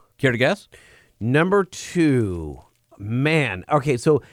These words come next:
Speaker 2: what you've described are the most common cars out there.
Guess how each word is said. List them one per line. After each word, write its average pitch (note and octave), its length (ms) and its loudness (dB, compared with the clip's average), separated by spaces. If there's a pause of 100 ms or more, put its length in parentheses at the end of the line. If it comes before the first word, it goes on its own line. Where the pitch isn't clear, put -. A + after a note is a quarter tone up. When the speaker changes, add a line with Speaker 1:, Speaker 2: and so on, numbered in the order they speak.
(220)
Speaker 2:
what E3 480 0
you've E3+ 200 -6
described E3 400 0
are C#3+ 60 0
the C3 120 2
most C3+ 500 2
common A2 380 -2
cars F#2 360 -4
out F2+ 220 -6
there. C#2 280 -12